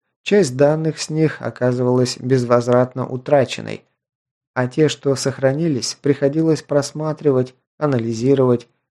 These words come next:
выискивая среди бесконечных планов, отчётов, крупицы взлелеянной призрачной мечты.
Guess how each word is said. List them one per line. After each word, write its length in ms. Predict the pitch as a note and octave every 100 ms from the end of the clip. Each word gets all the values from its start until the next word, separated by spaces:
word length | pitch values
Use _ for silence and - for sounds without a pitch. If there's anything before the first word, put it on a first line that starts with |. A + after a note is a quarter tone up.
| _
выискивая 840 | A#2+ A#2+ A#2 D#3 D3+ - C#3 C3+
среди 380 | B2+ C3+ C3 C3+
бесконечных 920 | C3+ C3 - B2 C3 C#3 B2+ B2 A#2+
планов, 720 | - A#2+ C3 C#3 C3+ B2+ - -
отчётов, 880 | D#3+ - - C3+ C#3+ C#3 C3 B2+ _ _ _
крупицы 840 | C3+ B2+ - F3+ F#3+ - E3+ D3 C3
взлелеянной 840 | C3 C#3 C3+ B2 C#3+ D3 C#3 C#3
призрачной 760 | C3 C3 C3 B2 A#2+ - A#2+ A#2
мечты. 560 | A#2 A2 - G#2+ -